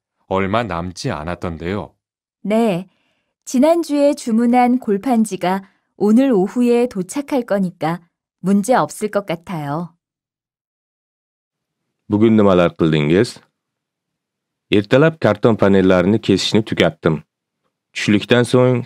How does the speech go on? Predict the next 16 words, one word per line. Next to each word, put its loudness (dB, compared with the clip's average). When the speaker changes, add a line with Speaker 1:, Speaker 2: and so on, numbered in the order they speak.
Speaker 3:
kartonlarni 4
buklab 0
yopishtirish 0
ishini -2
qilyapman. -2
Bu 0
ketishda 0
soat 2
oltigacha 2
buyurtma 0
olingan 0
qutichalarning 0
hammasini 0
qilib 0
bitiradiganga 0
o'xshayman. -2